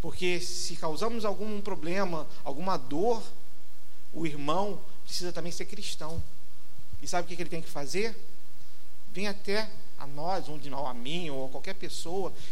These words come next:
que causou um mal, seja um outro irmão, e fale com ele sobre esse problema. Porque muitas vezes o que talvez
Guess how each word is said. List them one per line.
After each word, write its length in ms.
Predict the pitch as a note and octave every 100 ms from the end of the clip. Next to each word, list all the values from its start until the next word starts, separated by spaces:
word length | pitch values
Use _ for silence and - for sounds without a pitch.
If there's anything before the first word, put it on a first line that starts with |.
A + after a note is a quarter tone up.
| -
que 80 | -
causou 340 | E3+ D3+ G3
um 40 |
mal, 280 | D3+ D3 F#3+
seja 280 | - F3 F3+
um 40 |
outro 240 | G3 G3+ F#3
irmão, 460 | C#3 C#3+ E3 G#3+ - - - - - - - - - - - -
e 100 | E3 - -
fale 340 | F#3 G#3+ A#3+
com 200 | - A3+
ele 280 | E3+ G3+ E3+
sobre 200 | D#3+ D3+
esse 140 | C#3
problema. 420 | - B2+ B2 A2+ G#2+ - - - - - - - -
Porque 160 | - D#3+
muitas 340 | F3+ G3 E3
vezes 320 | D#3 G3+ G#3
o 20 | -
que 80 |
talvez 540 | - E3+ D#3 F#3+ G3